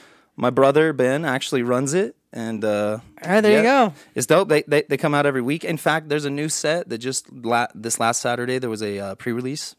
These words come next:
Speaker 2: Yeah.
Speaker 1: And, uh, it drops on Friday.
Speaker 2: Do you have any Monday or Tuesday events?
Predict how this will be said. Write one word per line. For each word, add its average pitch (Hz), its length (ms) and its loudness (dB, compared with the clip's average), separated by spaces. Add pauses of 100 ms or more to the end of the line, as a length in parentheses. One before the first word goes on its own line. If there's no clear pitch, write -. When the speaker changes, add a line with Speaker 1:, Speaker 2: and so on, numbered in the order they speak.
Speaker 2:
Yeah. 165 240 0 (600)
Speaker 1:
And, 98 360 -8
uh, 92 240 -6
it 90 60 -10
drops - 640 -4 (420)
on 107 100 -8
Friday. 101 440 -4 (240)
Speaker 2:
Do - 80 -2
you 196 40 0
have 233 40 0
any 294 80 4
Monday 190 400 2
or 151 100 0
Tuesday 151 460 -8
events? 196 460 -12